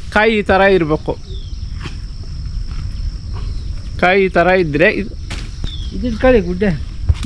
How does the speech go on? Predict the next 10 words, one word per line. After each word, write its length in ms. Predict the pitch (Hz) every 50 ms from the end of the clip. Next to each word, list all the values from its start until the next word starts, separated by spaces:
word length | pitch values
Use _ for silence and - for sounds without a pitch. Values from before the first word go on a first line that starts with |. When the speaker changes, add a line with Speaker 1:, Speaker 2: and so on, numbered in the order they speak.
| 156
Speaker 1:
ಡಿಮ್ಯಾಂಡು. 500 | 165 175 175 190 196 185 160 143 156 139
Speaker 2:
ಹ್ಮ್. 920 | - - - - - - - - - - - - - - - 170 160 151 139 - - - - - - - -
Speaker 1:
ನೋಡಿ, 260 | 196 185 185 190 180 -
ಕಟ್ 220 | 214 202 - -
ಮಾಡಿದ್ದೆಲ್ಲ 640 | 254 233 233 220 220 190 202 214 202 208 226 220 196
ಕಾಯಿ 480 | - - 180 185 208 208 196 160 156 165 175 180 - - - - - - - - - - - - - - - - - - - - - - - - - - - - - - 180
ಈ 100 | 185 -
ಥರ 240 | - 185 196 240
ಜೋಡಿಸ್ತಾರೆ. 680 | 196 165 165 170 196 202 - - - 208 175 - 147 170 208 - - - - - - - - - - - - - - - -
ಜೋಡಿಸ್ಬಿಟ್ಟು 960 | - 185 214 233 254 - - 220 214 - - 285 262 233 196 170 175 185 180